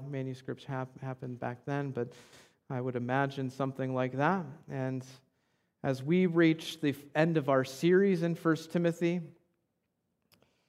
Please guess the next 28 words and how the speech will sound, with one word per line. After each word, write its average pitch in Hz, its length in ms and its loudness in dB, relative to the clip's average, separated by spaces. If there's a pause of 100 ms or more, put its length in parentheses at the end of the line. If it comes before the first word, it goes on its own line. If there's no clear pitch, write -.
(220)
we 185 220 4
experience 185 540 4
the 156 100 -2
similar 175 500 2
heart 170 260 2
challenges 120 680 -6
that 139 220 0
come 170 220 2
along 147 600 0 (420)
with 139 260 -4
God's 139 280 4
sanctifying 131 1000 -4
in 127 120 -6
our 120 140 -2
lives, 139 580 -6
His 139 100 -18
sanctifying 143 640 -4
power, 139 560 2 (340)
His 147 140 -6
closing 175 580 4
remarks, 139 880 0 (460)
the 180 80 4
things 208 300 6
that 175 120 10
resonate 175 540 8
in 165 100 4
our 147 140 4
lives 143 720 4